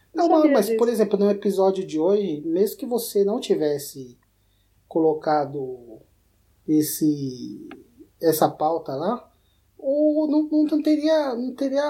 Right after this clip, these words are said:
Speaker 2: alterado em nada o conteúdo do cast. É isso que eu tô tentando te dizer. Tipo, às vezes não se trata do que tá escrito ali, porque se você não usa o que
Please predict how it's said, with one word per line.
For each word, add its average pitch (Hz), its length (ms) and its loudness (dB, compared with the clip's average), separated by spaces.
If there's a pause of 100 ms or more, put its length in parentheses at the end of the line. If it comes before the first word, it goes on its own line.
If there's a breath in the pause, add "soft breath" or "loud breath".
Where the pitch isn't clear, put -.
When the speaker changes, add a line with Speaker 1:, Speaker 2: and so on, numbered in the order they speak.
(380)
Speaker 2:
alterado 262 560 2
em 294 120 2
nada 233 480 -2 (120)
o 175 100 -2
conteúdo 202 560 2
do 160 140 -2
cast. 139 380 -6
É 160 40 -6
isso - 100 -12
que - 80 -8
eu 240 120 2
tô 170 140 0
tentando 160 380 2
te 143 140 -8
dizer. 135 420 -8 (380 loud breath)
Tipo, 190 680 -2
às 175 160 -2
vezes 208 140 2
não 240 100 -2
se - 120 -10
trata 247 300 2
do 185 140 2
que - 80 -18
tá 175 100 4
escrito 226 440 -2
ali, 254 240 0
porque 190 280 0
se - 100 -10
você 240 260 0
não 262 120 0
usa 226 340 4
o 196 60 2
que 196 180 -4